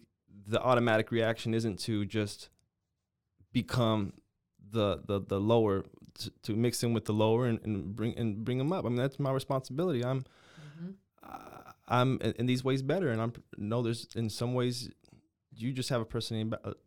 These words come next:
Speaker 1: don't wanna say it's better or anything, but you have a personality about you too, and, and, and it's just, it's a conditioning now that humans are just meant to be connected.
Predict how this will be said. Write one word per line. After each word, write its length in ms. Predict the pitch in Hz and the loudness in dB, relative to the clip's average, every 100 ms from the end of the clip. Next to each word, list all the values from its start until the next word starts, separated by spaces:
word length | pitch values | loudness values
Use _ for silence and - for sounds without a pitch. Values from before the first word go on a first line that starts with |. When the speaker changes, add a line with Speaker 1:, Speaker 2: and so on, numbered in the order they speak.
| - | -6
Speaker 1:
don't 120 | 113 | -4
wanna 100 | 101 | -4
say 140 | - | -6
it's 120 | 92 - | -8 -6
better 220 | 107 131 | -4 -2
or 40 | |
anything, 260 | 107 98 110 | -4 -4 -6
but 80 | 98 | -4
you 100 | 131 | -4
have 80 | 120 | -6
a 40 | |
personality 640 | 113 120 - 120 117 117 113 | -4 -4 -4 -4 -2 -2 -2
about 220 | 113 - | -4 -6
you 100 | 104 | -10
too, 260 | - 123 | -6 -4
and, 140 | 143 78 101 - | -4 -4 -8 -6
and, 180 | 101 110 - | -6 -4 -4
and 120 | 113 | -4
it's 120 | 120 | -4
just, 320 | 131 - - _ _ _ _ _ _ _ _ | -6 -6 -14 _ _ _ _ _ _ _ _
it's 100 | - | -6
a 60 | 117 | -2
conditioning 520 | 117 113 147 131 113 | 0 0 0 -2 -2
now 140 | 110 113 | 0 -2
that 120 | - | -2
humans 300 | 110 123 123 | -4 -4 -4
are 20 | |
just 200 | 117 120 | -6 -6
meant 140 | 117 113 | -6 -6
to 80 | 113 | -6
be 120 | 117 | -8
connected. 500 | - 110 147 - | -6 -8 -6 -8